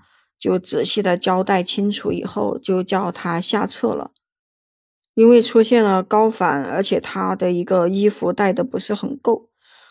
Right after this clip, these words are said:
如果说继续往前的话，嗯，这个温度越来越低，他可能就抵抗不了，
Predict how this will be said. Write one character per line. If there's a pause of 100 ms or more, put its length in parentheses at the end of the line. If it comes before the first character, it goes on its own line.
(100)
如
果
说
继
续
往
前
的
话， (600)
嗯，
这
个
温
度
越
来
越
低，
他
可
能
就
抵
抗
不
了，